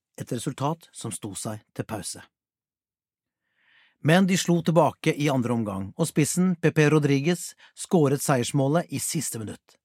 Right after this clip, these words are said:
Fantastisk! Da laget kom tilbake med pokalen for første gang, ble de tatt imot som helter. La Liga startet ikke opp før i nitten tjueni, så Copa del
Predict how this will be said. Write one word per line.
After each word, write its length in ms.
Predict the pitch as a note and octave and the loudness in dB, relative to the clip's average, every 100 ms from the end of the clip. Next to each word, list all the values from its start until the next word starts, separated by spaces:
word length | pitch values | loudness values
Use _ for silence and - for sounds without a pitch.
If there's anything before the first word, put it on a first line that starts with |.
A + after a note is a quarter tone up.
| _ | _
Fantastisk! 1000 | - C3+ G#2+ - A2+ - G2+ - - _ _ _ _ _ - - - _ _ _ _ - | -8 -6 -6 -8 -8 -8 -12 -14 -18 _ _ _ _ _ -20 -20 -20 _ _ _ _ 2
Da 80 | E3+ | 6
laget 460 | F3 D3+ D3 G3 - | 8 6 4 0 0
kom 160 | E3+ | 0
tilbake 560 | F3 E3 F#3 B2 - D3+ | 2 2 2 2 -2 -2
med 120 | D3+ | -2
pokalen 400 | E3+ - C3 C3 D3+ | -2 -2 0 0 -2
for 160 | E3+ | -2
første 300 | F3 - D#3+ | -4 -2 0
gang, 220 | D3+ F#3+ D3 | 2 2 0
ble 140 | C#3+ | -2
de 80 | C#3 | 0
tatt 240 | E3+ - A#2 | -2 -2 -2
imot 300 | B2+ C#3 - | -2 -4 -10
som 300 | - B2 A#2+ _ | -6 -6 -6 _
helter. 380 | - A2+ - G#2 _ _ _ _ _ | -6 -6 -14 -20 _ _ _ _ _
La 140 | C3+ C#3+ | -2 0
Liga 380 | C#3 B2+ F3+ G#3 | 2 2 2 0
startet 480 | - - D3+ A2+ G#2 | -4 0 2 0 -4
ikke 160 | B2 | -6
opp 220 | D#3+ F3+ - | -4 -6 -6
før 240 | - A#2+ | -2 0
i 60 | D3 | 0
nitten 240 | D3+ - | -2 -4
tjueni, 380 | A2+ D3 D3+ G#3 B3 _ _ _ _ | -4 0 2 0 -2 _ _ _ _
så 200 | - - | -8 -4
Copa 300 | B2+ G#2+ B2 | -4 -4 -2
del 160 | D3+ | 0